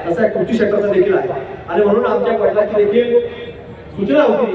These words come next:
की आपल्याला महाराष्ट्र केसरी स्पर्धा भरवायची. दोन वर्षापूर्वी आम्ही जाहीर केली,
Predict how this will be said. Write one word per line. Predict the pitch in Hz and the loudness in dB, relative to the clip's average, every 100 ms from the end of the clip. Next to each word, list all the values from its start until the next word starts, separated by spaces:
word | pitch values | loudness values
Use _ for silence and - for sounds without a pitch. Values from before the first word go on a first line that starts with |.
| 180 180 - - | -4 -6 -8 0
की | |
आपल्याला | 202 202 220 233 | 2 2 0 0
महाराष्ट्र | 214 202 208 247 | 0 0 -2 -2
केसरी | 220 226 | -2 -2
स्पर्धा | 226 220 208 | -2 0 2
भरवायची. | 202 202 220 214 233 - - - - - | 4 4 2 0 -4 -4 -6 -6 -10 -6
दोन | - 247 | 2 4
वर्षापूर्वी | 233 247 226 220 226 | 4 0 0 -2 -2
आम्ही | 214 220 | -2 -2
जाहीर | 202 254 | 0 0
केली, | 233 190 | 0 -4